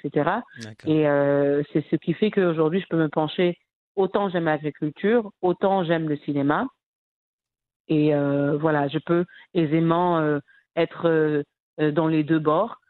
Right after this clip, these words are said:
Speaker 1: euh, mais, euh, tout en manageant bien mon temps. Et aujourd'hui, à, pour répondre à la question, qu'est-ce que ça a apporté à ma vie d'entrepreneur,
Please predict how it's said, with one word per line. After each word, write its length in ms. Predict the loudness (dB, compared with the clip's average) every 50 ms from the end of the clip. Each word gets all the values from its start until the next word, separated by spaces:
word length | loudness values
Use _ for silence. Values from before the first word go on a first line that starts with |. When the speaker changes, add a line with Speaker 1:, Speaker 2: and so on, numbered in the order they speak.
| _ _ _ -10
Speaker 1:
euh, 380 | -6 -4 -4 -2 0 0 2 2
mais, 460 | 2 2 2 4 4 2 2 0 -2 -6 -6 -4
euh, 320 | -2 0 0 0 0 -2 -4 _
tout 240 | -8 -8 -4 -2
en 140 | 0 0 0
manageant 500 | 0 0 0 0 -2 -4 -4 -4 -4 -4
bien 240 | -2 0 0 0 0
mon 160 | 0 -2 -2
temps. 240 | -2 -4 -4 -6 -6 -8 _ -2
Et 100 | 0 0
aujourd'hui, 580 | 2 2 0 0 0 0 0 2 2 2 0 0
à, 260 | 0 0 0 0 -2
pour 140 | -2 -2 -2
répondre 280 | -2 -2 0 0 0 0
à 40 | 0
la 160 | 0 -2 -4
question, 520 | -4 -6 -6 -6 -6 _ -2 -2 -2 -2 -4 -8 -14 -18 _ _ _ _ _
qu'est-ce 200 | -2 -2 -2 -2
que 100 | -6 -2
ça 180 | 0 0 0 0
a 20 |
apporté 480 | 0 -2 -4 -4 -6 -4 -2 0 0 0
à 60 | 0
ma 200 | 0 -2 -2 -2
vie 200 | -2 -2 0 0
d'entrepreneur, 800 | 0 0 -2 -4 -6 -10 -6 -2 -2 0 2 2 2 0 0